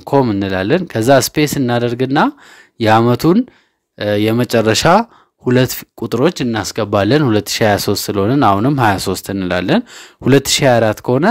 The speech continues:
ሃያ አራት ብለን ነው የምንጽፈው። ሲቀጥል ፎርሙላ የሚለው ላይ እንወርድና አንሰር ብለን እንጽፋለን።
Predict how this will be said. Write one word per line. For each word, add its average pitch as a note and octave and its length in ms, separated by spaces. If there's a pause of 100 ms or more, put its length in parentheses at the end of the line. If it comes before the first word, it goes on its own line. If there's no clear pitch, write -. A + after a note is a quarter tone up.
(120)
ሃያ A#2 200
አራት A2+ 260
ብለን G2 280
ነው F2+ 100
የምንጽፈው። - 440 (1400)
ሲቀጥል F3 560
ፎርሙላ C3 480 (140)
የሚለው G#2+ 400
ላይ G2+ 160
እንወርድና G#2 540 (880)
አንሰር C3 540
ብለን G#2 300
እንጽፋለን። G2 680